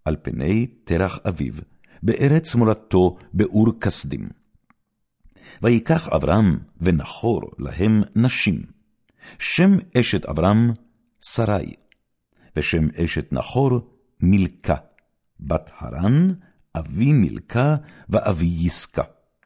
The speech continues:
ותהי שרי עקרה, אין לה ולד. ויקח תרח את אברם בנו,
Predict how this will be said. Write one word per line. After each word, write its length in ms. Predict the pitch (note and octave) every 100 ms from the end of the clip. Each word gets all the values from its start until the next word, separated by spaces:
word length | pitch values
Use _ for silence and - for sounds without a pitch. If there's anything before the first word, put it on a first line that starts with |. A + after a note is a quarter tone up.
| _ _ _ _ _ _ -
ותהי 520 | - - F#2 A#2+ A2+
שרי 480 | - G#1+ A#1+ D#2 E2 -
עקרה, 680 | D#2+ - D2+ - F2 G2+ A2+ - _ _ _ _ _ _ -
אין 240 | A2 C3
לה 240 | G#2 F#2 F2 - _ -
ולד. 460 | D2+ A1 G1+ - _ _ _ _ _ _ _ _ _
ויקח 540 | D#2 A1 - - - - _
תרח 480 | - A1+ G#1+ - - _ _ -
את 140 | E2 - D#2
אברם 440 | C#2 B1 G2 G#2
בנו, 360 | G#2 F#2 G#1+